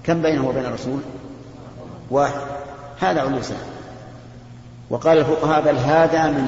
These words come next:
أجل التثبت و-، والاستثبات في الخبر". نعم،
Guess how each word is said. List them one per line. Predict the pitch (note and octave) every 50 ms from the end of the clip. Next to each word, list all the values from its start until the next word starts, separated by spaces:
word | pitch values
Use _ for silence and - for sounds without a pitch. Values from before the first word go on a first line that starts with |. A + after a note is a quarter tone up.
| B2 - -
أجل | D#3 D3 B2+ C3 C#3
التثبت | A#2+ - - - B2 A#2+ C#3+ C#3+ B2 A2 A2+ A#2+ C3 C#3 - - - - - - - - - - - - - - - - - - - - - - - - - - - - - - - - - - - - - -
و-، | B2 C3 C#3 - -
والاستثبات | B2+ C3 C3 - - B2 A#2 - C#3+ C#3+ C3+
في | - B2
الخبر". | A2 - - D3 C3 B2+ A2+ - - - - - - - - - - - - - - - - - - - - - - - - - - - - - - - - - - - - - - - - - - - - - - - - - - -
نعم، | A2+ A2+ A#2+ C3+ D3